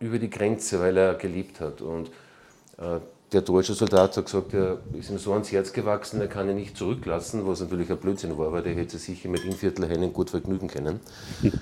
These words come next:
Und er hat ihn dann geköpft und wir haben dann gedacht, was für ein Blödsinn. Also, also ein Franzose hat da sowieso kein Problem, wenn der einen Hahn geköpft sieht, weil er macht Coq au Vin. Und der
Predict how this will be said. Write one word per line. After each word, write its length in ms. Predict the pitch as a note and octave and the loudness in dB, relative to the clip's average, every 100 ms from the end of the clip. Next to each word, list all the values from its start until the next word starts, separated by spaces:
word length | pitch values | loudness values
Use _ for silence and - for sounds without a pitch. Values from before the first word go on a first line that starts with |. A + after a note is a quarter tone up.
| - - - - - - | -8 -20 -10 -10 -10 -6
Und 800 | - C#3 D3+ D3+ D3+ D3+ D3+ D#3 | 4 6 6 4 4 4 4 2
er 240 | C3+ C3+ C3+ | 6 6 8
hat 200 | C3+ C3+ | 6 8
ihn 100 | D3+ | 10
dann 160 | C#3+ C3+ | 10 8
geköpft 640 | C#3+ - B2+ A#2+ - A2+ | 4 10 10 10 0 6
und 180 | G2+ G2+ | 6 6
wir 80 | |
haben 60 | B2 | 4
dann 100 | B2 | 6
gedacht, 220 | A#2+ - | 2 2
was 320 | G2+ B2+ - | 2 2 -4
für 520 | - B2+ A#2 A#2 G#2+ - - - | -2 2 6 6 4 0 -12 -4
ein 180 | A2+ G#2+ | -2 0
Blödsinn. 380 | G#2+ B2+ C3 A2 | 4 4 4 4
Also, 180 | G#2+ A2 | 6 6
also 340 | G2 A2+ G#2+ - | 6 6 6 4
ein 80 | |
Franzose 480 | G#2+ A2 G#2 B2 B2 | 2 2 2 0 0
hat 60 | A#2+ | -2
da 20 | |
sowieso 340 | G#2+ A2 G2+ C3 | -2 -2 -2 -4
kein 200 | G#2 F#2 | -2 -2
Problem, 420 | G2 F2+ F#2+ G#2+ | -2 0 -2 0
wenn 120 | G#2+ | -2
der 160 | G#2+ F2+ | 0 0
einen 260 | F#2+ G2+ E2 | 0 -2 -2
Hahn 220 | F2 G#2 | -2 -2
geköpft 420 | A2 G#2+ G2+ - | -4 -4 -6 -8
sieht, 220 | - A2+ | -4 -2
weil 220 | A2 G#2+ - - - - | 2 2 0 -16 -14 -4
er 80 | G#2+ | 0
macht 300 | A2 - - | 0 -2 4
Coq 380 | G2+ G2 - - | 4 4 -8 -2
au 240 | F2+ F2+ F2 - C2+ | 0 0 -2 -14 -6
Vin. 360 | D2+ D2 - - - - | -4 -4 -8 -10 -18 -10
Und 280 | F#2+ F#2 F2 - - - - - | -2 -2 -2 -10 -20 -20 -20 2
der 280 | F2+ E2+ | 8 8